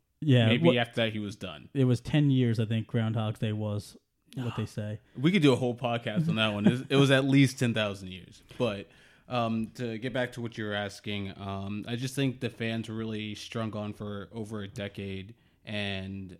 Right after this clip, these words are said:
Speaker 2: um, that's, and when you, you know, kinda stop short so much on an idea, that gives people time to complain about it. I feel like with comic book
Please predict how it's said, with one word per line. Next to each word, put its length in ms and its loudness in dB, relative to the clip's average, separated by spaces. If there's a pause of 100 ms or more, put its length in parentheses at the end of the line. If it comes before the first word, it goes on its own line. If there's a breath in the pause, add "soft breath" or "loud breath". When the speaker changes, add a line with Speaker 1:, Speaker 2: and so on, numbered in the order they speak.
Speaker 2:
um, 380 -14 (100)
that's, 320 -8 (280)
and 380 -8
when 160 0
you, 280 -4
you 280 -10
know, 160 -18 (560)
kinda 220 -6
stop 280 -8
short 300 -4
so 160 -6
much 240 -4
on 100 -6
an 120 -6
idea, 580 -8
that 180 -10
gives 200 -8
people 200 -12
time 260 -10
to 60 -12
complain 420 -10
about 260 -12
it. 120 -16 (440 soft breath)
I 80 -6
feel 200 0
like 180 -4
with 120 -10
comic 360 -4
book 120 -10